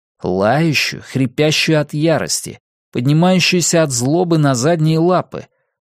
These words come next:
но уже не испытывал ни малейшего страха. Домой я возвращался с легким сердцем, в полной уверенности, что с боксером миссис Буковски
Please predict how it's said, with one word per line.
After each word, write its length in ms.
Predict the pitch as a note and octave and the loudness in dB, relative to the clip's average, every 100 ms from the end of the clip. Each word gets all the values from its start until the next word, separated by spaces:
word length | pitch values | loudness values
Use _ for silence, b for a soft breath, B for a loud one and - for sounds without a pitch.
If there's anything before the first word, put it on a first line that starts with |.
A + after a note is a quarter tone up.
| - | -10
но 220 | F#2+ G2 | -6 -4
уже 300 | G2+ G#2 D#3+ | -4 -2 2
не 180 | D#3 C#3 | 2 2
испытывал 600 | - - D3 D3 D3 C#3 | 0 -2 -2 0 0 2
ни 280 | C3+ D#3+ G#3 | 0 0 0
малейшего 920 | G3+ G3+ F3+ A#2 A2+ A2+ - A2+ A2+ | 0 0 0 0 0 0 -2 -2 -4
страха. 720 | - A#2 A2+ E2+ - - - _ _ _ _ _ _ | -4 -4 -6 -6 -14 -18 -18 _ _ _ _ _ _
Домой 440 | G2+ G2+ A2+ A#2 D#3 | -2 0 2 2 2
я 140 | F3 | 2
возвращался 840 | E3+ D3 D#3 D#3+ - C3+ C3+ - C#3 | 0 0 0 0 0 0 -2 -2 -4
с 160 | - | -4
легким 440 | G#2 A2 G#2+ A2 A2 | -2 -4 -4 -6 -4
сердцем, 560 | - E2+ E2 - - - _ _ _ _ _ | -4 -6 -10 -12 -12 -18 _ _ _ _ _
в 120 | _ _ | _ _
полной 420 | G3+ F#3 A2+ G2+ | 0 2 0 -2
уверенности, 800 | F#2+ G#2 F#3 D3+ F2 - - - b b b | -4 0 0 0 -2 -6 -8 -12 b b b
что 220 | - - | -6 -2
с 80 | B2+ | 0
боксером 560 | A2+ C#3 - F3+ F3+ D3 | 0 0 0 0 2 2
миссис 400 | D#3 E3 E3 A#2+ | 2 0 -2 -2
Буковски 920 | A#2 A2 - D3+ D#3 - E3 D3+ | -2 -4 -4 -4 -4 -6 -2 -2